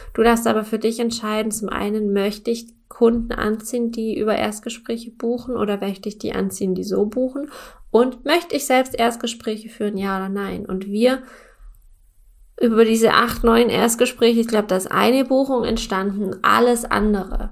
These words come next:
was dieses Jahr bisher passiert ist, <laughs> komplett ohne Gespräch. Und auch wenn jemand fragt, hey, können wir mal sprechen?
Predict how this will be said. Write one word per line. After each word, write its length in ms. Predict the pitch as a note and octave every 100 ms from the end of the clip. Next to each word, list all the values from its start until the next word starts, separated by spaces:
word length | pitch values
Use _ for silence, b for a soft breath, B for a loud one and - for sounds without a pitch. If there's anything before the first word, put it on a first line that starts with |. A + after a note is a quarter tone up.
| - -
was 260 | G#3 G#3
dieses 320 | A#3+ A#3 A#3
Jahr 160 | A3+ G#3+
bisher 320 | G#3+ - F#3+
passiert 500 | F#3+ F#3+ - G#3 G3+
ist, 420 | - F#3+ - - _ _ _ _ _
<laughs> 460 | - - - - -
komplett 440 | F#3+ - G3 -
ohne 260 | G3+ F#3+ F#3+
Gespräch. 580 | F#3 - - - - _ B B B
Und 100 | A3
auch 300 | - F#3 G#3+
wenn 120 | A#3 A#3
jemand 260 | A3+ A3
fragt, 440 | - A#3+ B3 A#3 A3
hey, 180 | G#3+
können 280 | G3+ G#3+ G3+
wir 100 | G3+
mal 140 | F#3+ F#3
sprechen? 800 | - - A#3 A#3 F#3 F#3 F#3+